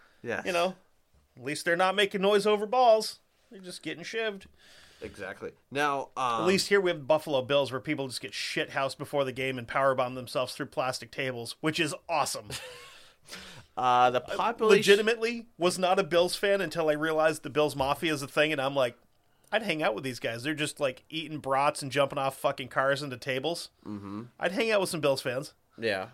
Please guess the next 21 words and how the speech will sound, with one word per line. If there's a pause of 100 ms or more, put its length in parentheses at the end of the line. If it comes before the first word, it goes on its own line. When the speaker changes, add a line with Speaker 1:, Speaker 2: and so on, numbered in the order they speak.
Speaker 2:
That'd
be
a
hoot. (1300)
Speaker 1:
The
population
of
Wa-,
London
went
up
by (180)
five
hundred
percent (280)
between
the (160)
twelfth
and
fourteenth
centuries.